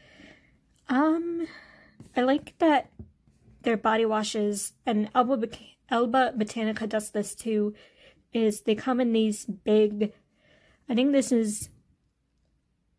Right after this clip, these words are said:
yeah, this is thirty ounces or eight hundred and eighty-seven milliliters. So you do get quite a bit of product. So I do like that you get a ton of product.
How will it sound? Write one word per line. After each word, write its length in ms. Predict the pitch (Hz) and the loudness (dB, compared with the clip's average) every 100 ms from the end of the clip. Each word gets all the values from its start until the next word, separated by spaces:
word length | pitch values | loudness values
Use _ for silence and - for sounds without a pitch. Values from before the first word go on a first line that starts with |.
| _ - | _ 2
yeah, 180 | 240 | 2
this 240 | 202 226 247 | 4 0 0
is 140 | 240 | -4
thirty 540 | - 233 240 269 294 277 | -4 0 4 4 4 2
ounces 920 | 240 226 233 - 247 240 240 220 - - | 0 0 0 0 4 4 2 -4 -12 -2
or 640 | 220 214 208 208 202 208 _ | 2 4 6 4 2 -4 _
eight 280 | - 269 - | 0 2 0
hundred 520 | - 269 240 233 226 | -6 -4 0 2 2
and 100 | 202 - | 0 0
eighty-seven 760 | 220 226 233 - 226 208 196 | -2 0 -4 -2 -2 0 0
milliliters. 840 | 196 202 202 - - - 294 - - _ _ - - - | 0 -2 -4 -6 -8 -8 -4 -4 -4 _ _ -20 -20 -6
So 160 | - | 0
you 160 | 226 240 | 0 0
do 180 | - 302 | 0 0
get 400 | 294 269 247 - - - | 2 2 0 -10 -16 -12
quite 320 | - 262 262 | -2 0 2
a 40 | |
bit 120 | 233 220 | 2 0
of 120 | 214 | -4
product. 600 | - 214 208 - - - _ - - - _ _ _ | -4 -4 -4 -6 -12 -20 _ -20 -20 -20 _ _ _
So 400 | _ - 262 240 - | _ -4 0 0 0
I 60 | |
do 260 | 214 285 285 | 0 2 2
like 380 | 262 233 226 - - _ - | 2 0 -4 -10 -18 _ -8
that 160 | 226 | -6
you 260 | 226 220 214 | -4 -4 -4
get 320 | 202 226 214 - _ _ | -2 0 -2 -8 _ _
a 60 | 269 | -8
ton 220 | 208 233 | -4 0
of 100 | 208 | 0
product. 540 | - 269 269 262 - | 0 -2 -2 -4 -8